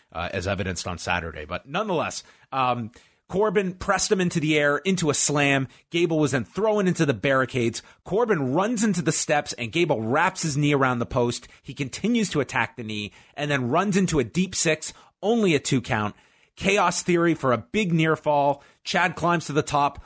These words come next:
lands on his feet from the moonsault, and then he dives and, like, ankle picks Corbin and applies the ankle lock.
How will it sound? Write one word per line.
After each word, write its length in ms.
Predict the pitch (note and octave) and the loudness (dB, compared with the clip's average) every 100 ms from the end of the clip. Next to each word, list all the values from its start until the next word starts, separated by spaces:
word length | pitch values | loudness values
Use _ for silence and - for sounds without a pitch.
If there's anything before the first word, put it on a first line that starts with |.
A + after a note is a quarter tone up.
| - | -2
lands 240 | D#3+ F3+ | 0 2
on 100 | D#3+ | 0
his 140 | A#2+ - | -2 -2
feet 220 | G#3 - | -2 0
from 160 | F3 | 0
the 60 | D3+ | 2
moonsault, 520 | C#3+ D3 - C3+ C3+ - - - | 2 2 2 0 -2 -8 -16 -6
and 100 | C#3+ | -2
then 120 | C#3+ | -2
he 160 | A#2+ - | -4 -8
dives 480 | - D3 F#3 G#3 E3+ | -2 0 2 2 -2
and, 180 | - C#3+ | -2 0
like, 240 | C3 B2+ - | 0 -2 -4
ankle 280 | E3 F#3+ G3+ | -6 -2 -2
picks 300 | - C#3+ - | -2 -4 -2
Corbin 480 | - C3+ A#2+ A#2+ A#2+ - - | -2 0 0 0 -4 -12 -10
and 120 | C#3+ | -8
applies 500 | - - E3+ G#3 G3+ | -6 0 2 2 2
the 160 | F3 D#3+ | 0 -2
ankle 320 | D3+ F#3+ F3+ C3+ | -4 -2 0 2
lock. 340 | A2 A2 | 2 2